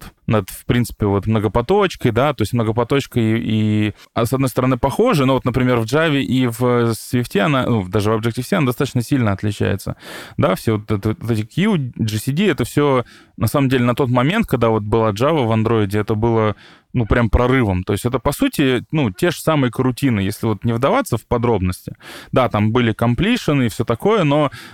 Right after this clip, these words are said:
э, там было, там были абстракции в виде диспатчеров, которые, ну, там, управляли потоками, да.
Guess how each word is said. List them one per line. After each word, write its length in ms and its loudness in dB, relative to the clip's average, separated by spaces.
э, 220 2
там 220 2
было, 260 4
там 200 2
были 160 2
абстракции 500 0
в 20 2
виде 120 2
диспатчеров, 680 0
которые, 460 0
ну, 360 0
там, 260 -4
управляли 500 2
потоками, 560 0
да. 200 0